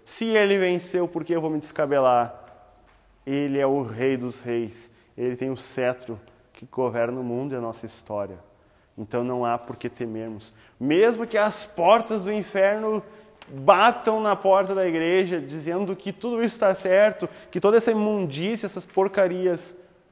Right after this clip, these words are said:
estão corretas e a gente deve aceitar e tolerar,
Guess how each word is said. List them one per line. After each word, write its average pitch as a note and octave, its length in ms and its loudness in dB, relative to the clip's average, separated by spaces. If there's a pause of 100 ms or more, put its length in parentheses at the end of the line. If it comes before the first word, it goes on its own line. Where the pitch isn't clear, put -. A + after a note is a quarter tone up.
(540)
estão F#3 240 -2
corretas E3 460 0
e F3+ 60 -2
a - 20 -2
gente E3+ 180 -6
deve F3 180 2
aceitar E3+ 460 0
e F3 40 -6
tolerar, D#3 920 2